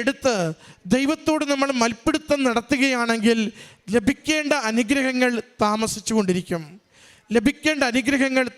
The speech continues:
താമസിച്ചുകൊണ്ടിരിക്കും. മകൾ തന്നെ തിരിച്ചറിയുന്നുണ്ട്, "ഞാൻ അല്പം കൂടി നേരത്തെ എൻ്റെ ജീവിതത്തെ ഒന്ന് ഉടമ്പടി പ്രകാരം ക്രമപ്പെടുത്തുകയും എളിമപ്പെടുത്തുകയും വിശുദ്ധീകരിക്കുകയും ചെയ്തിരുന്നെങ്കിൽ എനിക്ക് അനുഗ്രഹങ്ങൾ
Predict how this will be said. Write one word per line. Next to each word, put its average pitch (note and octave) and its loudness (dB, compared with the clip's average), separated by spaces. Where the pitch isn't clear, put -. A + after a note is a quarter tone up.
താമസിച്ചുകൊണ്ടിരിക്കും. G3+ 0
മകൾ B3 0
തന്നെ D#4+ -2
തിരിച്ചറിയുന്നുണ്ട്, C4 0
"ഞാൻ C#4 2
അല്പം C#4+ -4
കൂടി D#4 2
നേരത്തെ B3 0
എൻ്റെ C#4 2
ജീവിതത്തെ C#4+ 0
ഒന്ന് A#3+ 0
ഉടമ്പടി D4 0
പ്രകാരം C4 0
ക്രമപ്പെടുത്തുകയും B3 0
എളിമപ്പെടുത്തുകയും B3+ 0
വിശുദ്ധീകരിക്കുകയും C#4 0
ചെയ്തിരുന്നെങ്കിൽ A#3 2
എനിക്ക് C#4 0
അനുഗ്രഹങ്ങൾ A#3+ 0